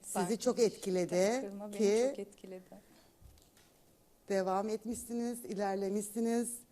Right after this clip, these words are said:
Speaker 1: Bunlar da Özlem Hanım'ın hünerleri.
Speaker 2: Elimden geldiğince.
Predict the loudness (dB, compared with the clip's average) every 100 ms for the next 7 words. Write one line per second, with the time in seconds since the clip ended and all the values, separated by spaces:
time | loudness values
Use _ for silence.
0 | _ -10 -2 2 4 4 2 0 2 2
1 | 2 0 0 0 0 0 -2 -2 2 2
2 | 4 4 4 2 -2 -16 _ _ _ _
3 | _ _ _ _ _ _ _ _ _ _
4 | _ _ -20 -20 -20 -20 _ _ _ _
5 | _ -6 -4 -4 -4 -4 -4 -4 -4 -6
6 | -8 -6 -6 -8